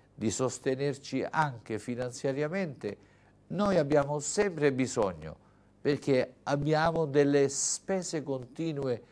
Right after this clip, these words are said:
ogni giorno. Sicuramente lo Spirito Santo ti parla. Sii ubbidiente anche in questo, perché Dio benedice coloro che ubbidiscono alla sua voce.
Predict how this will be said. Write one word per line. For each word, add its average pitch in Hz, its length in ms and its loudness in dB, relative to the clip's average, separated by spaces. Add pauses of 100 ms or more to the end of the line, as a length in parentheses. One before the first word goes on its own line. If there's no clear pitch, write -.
(440)
ogni 165 320 2
giorno. 87 600 0 (400)
Sicuramente 165 1080 2 (600)
lo 139 120 -2
Spirito 160 420 -2
Santo 185 540 2
ti 139 200 -4
parla. 90 640 2 (760)
Sii - 420 0
ubbidiente 139 1120 2
anche 175 400 -2
in 147 180 -2
questo, 87 640 -6 (520)
perché 104 460 -4
Dio 143 380 0
benedice 123 800 -4
coloro 120 500 -2
che 104 300 -6 (500)
ubbidiscono 120 1080 -4 (320)
alla 123 320 0
sua 123 200 2
voce. 90 440 -6